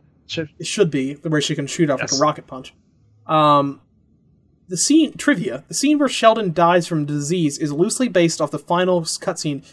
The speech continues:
Speaker 2: in Koro Q.
Speaker 1: I don't remember what Koro Q is, and I feel like I should.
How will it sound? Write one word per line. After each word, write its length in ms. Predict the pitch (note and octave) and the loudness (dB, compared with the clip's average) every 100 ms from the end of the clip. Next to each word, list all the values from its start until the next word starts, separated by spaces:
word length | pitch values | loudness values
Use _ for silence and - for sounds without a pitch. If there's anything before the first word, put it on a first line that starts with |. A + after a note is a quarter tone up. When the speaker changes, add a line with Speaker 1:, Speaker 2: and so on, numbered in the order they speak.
| _ _ | _ _
Speaker 2:
in 200 | D#3 C#3+ | -6 -6
Koro 480 | - F3+ F#3+ G3 F#3 | -4 2 4 6 4
Q. 300 | - - F3+ | -2 -4 0
Speaker 1:
I 40 | |
don't 220 | G3 F3+ | 0 0
remember 260 | E3+ E3 E3+ | -4 0 0
what 140 | D#3+ | 0
Koro 340 | - F3+ D#3+ D#3 | -2 0 2 0
Q 300 | - E3+ D#3 | 0 2 4
is, 180 | D#3 D3+ | 2 0
and 100 | D3+ | -4
I 60 | |
feel 240 | D3 E3 D3 | -4 -2 -2
like 160 | D3+ | -4
I 60 | D3+ | -2
should. 320 | - E3+ | -2 -2